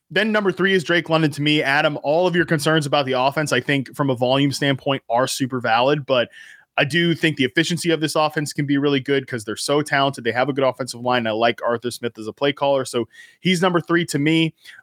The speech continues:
Um, this is where I think it gets a little murky, but I'm probably gonna have, I'm probably gonna have Christian Watson there because I think from a fantasy angle, like, the routes that he's best on, uh, the, the slant, uh, I mean, excuse me, the, the, the post route, the nine route, the corner route, those are all big play routes. And, you know, by the way, he is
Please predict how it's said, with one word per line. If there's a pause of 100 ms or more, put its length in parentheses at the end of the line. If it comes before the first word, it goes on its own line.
(120)
Um,
this
is
where
I
think
it
gets
a
little
murky,
but
I'm
probably
gonna
have, (720)
I'm
probably
gonna
have
Christian
Watson
there
because
I
think
from
a
fantasy
angle,
like,
the
routes
that
he's
best
on, (640)
uh, (260)
the,
the
slant,
uh,
I
mean,
excuse
me,
the,
the,
the
post
route,
the
nine
route,
the
corner
route,
those
are
all
big
play
routes.
And,
you
know,
by
the
way,
he
is